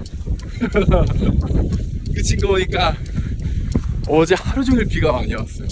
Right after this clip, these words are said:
물론 우연의 일치일 수도 있겠죠. 근데 당사자 말이 자기가 일본에 출장으로 진짜 많이 왔는데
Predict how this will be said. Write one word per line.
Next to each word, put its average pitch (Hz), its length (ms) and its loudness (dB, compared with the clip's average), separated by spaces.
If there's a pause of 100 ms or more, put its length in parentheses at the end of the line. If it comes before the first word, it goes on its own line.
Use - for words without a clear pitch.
(1040)
물론 156 580 0 (840)
우연의 170 380 -2
일치일 147 340 -4
수도 - 220 -6
있겠죠. 110 340 -8
근데 - 380 -2 (840)
당사자 170 480 0
말이 151 480 -2 (720)
자기가 156 340 0
일본에 165 600 0 (220)
출장으로 185 640 -2
진짜 180 380 -2
많이 156 240 0
왔는데 123 520 0